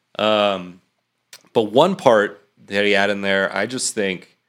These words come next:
and I thought this as I'm reading this, for this whole past month, basically all of March,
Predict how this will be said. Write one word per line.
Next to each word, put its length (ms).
and 100
I 60
thought 280
this 220
as 220
I'm 160
reading 300
this, 200
for 120
this 140
whole 140
past 320
month, 260
basically 420
all 260
of 100
March, 520